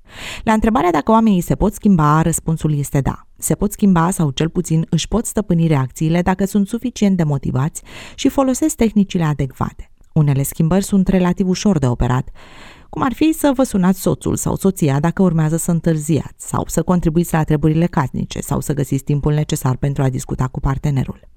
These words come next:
Alte schimbări consumă mult mai mult timp și sunt mai dificile, cum ar fi păstrarea calmului atunci când partenerul încearcă să vă corecteze sau controlarea geloziei când perechea discută cu alte persoane de sex opus.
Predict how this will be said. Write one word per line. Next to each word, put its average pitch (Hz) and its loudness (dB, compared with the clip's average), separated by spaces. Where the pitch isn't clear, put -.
Alte 320 0
schimbări 240 0
consumă 175 2
mult 143 0
mai 127 0
mult 123 -2
timp 123 -4
și - -2
sunt 190 0
mai 185 2
dificile, 165 -2
cum 196 2
ar 175 2
fi 160 2
păstrarea 143 -2
calmului 131 0
atunci 143 0
când 156 -2
partenerul 151 0
încearcă 151 -2
să 151 -2
vă 147 0
corecteze 139 -2
sau 170 0
controlarea 165 0
geloziei 143 0
când 135 -4
perechea 143 0
discută 139 -6
cu 131 -4
alte 139 -2
persoane 127 -2
de 120 -4
sex - -8
opus. 123 -4